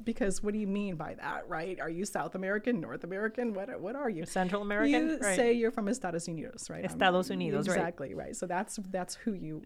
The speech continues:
Speaker 1: are, right? Um, and so, um, that, that terminology is something that has to be adjusted, because if you are immersed in quote unquote North American culture, you tend to kind of default to that, "Well, I'm an American," uh, which doesn't work so well in,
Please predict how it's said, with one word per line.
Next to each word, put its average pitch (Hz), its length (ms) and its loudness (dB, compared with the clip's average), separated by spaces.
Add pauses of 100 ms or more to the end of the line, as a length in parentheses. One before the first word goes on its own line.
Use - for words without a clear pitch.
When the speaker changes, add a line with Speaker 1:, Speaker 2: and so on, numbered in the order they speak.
Speaker 1:
are, 160 340 8
right? - 260 -8 (460)
Um, 175 400 0 (100)
and 185 200 0
so, 180 580 2
um, 165 400 -6
that, 214 360 -2 (200)
that 220 300 -4
terminology 180 640 -2
is 156 100 -6
something - 220 -8
that 160 100 -6
has 175 260 -6
to - 80 -16
be 156 100 -8
adjusted, 160 540 -6
because - 540 -8
if - 200 -14
you 160 440 -6
are - 460 -12
immersed 226 600 0
in 165 260 -4
quote 175 280 0
unquote 165 500 -4
North 190 440 0
American 165 440 -6
culture, 170 400 -6
you 156 200 -6
tend 170 300 -8
to 180 60 -4
kind 170 220 -8
of 156 120 -6
default 165 500 -4
to - 80 -14
that, 165 180 -6
"Well, 254 160 -4
I'm 147 180 -8
an 170 80 -6
American," 269 640 0 (360)
uh, 160 120 -4
which 170 340 -4
doesn't 175 240 -2
work 160 160 -6
so 165 160 -4
well 147 240 -6
in, 156 220 -8